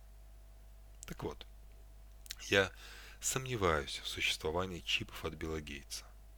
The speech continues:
Смотря на ряхи наших чиновников, я в жизни не поверю,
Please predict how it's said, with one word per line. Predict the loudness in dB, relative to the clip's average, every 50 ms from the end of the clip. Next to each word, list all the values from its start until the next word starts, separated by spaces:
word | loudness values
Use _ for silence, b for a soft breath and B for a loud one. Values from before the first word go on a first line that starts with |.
| -18 -18 -18 -18 B B B B B B B B
Смотря | -6 -2 2 2 4 6 6 6 6
на | 6 2 0 0 0 2
ряхи | 6 6 6 6 4 0 -2
наших | -2 0 0 0 0 0
чиновников, | -2 -2 0 -2 -4 -4 -4 -4 -4 -4 -6 -6 -6 B B B B B B B B
я | 2 2 4
в | 4
жизни | 2 2 2 4 2 2 0 0 -2 -4
не | -4 -4 -4
поверю, | 2 2 2 2 4 2 4 4 4 2 2